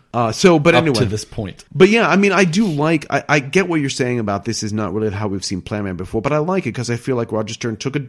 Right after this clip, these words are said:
Speaker 1: a, a villain. And I, again, I feel like Plant Man's, Plant Man's plan is sound.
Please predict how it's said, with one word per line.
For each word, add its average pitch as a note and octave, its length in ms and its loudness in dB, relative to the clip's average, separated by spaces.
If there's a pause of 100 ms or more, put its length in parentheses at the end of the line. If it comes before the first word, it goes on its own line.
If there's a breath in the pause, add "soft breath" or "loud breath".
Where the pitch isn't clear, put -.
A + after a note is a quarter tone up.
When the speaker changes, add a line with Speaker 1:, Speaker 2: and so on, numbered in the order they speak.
(140)
Speaker 1:
a, G#2 260 -6
a A#2 40 -4
villain. G#2 420 -6 (280 loud breath)
And F3+ 140 2
I, - 120 2
again, G3 300 0
I F#3 60 4
feel C#4+ 160 -6
like D#4+ 180 -6
Plant A3 220 -2
Man's, F3 260 0 (260)
Plant C4+ 220 -4
Man's B3+ 180 -4
plan F3+ 400 -6
is G#2+ 140 -4
sound. B2+ 560 -4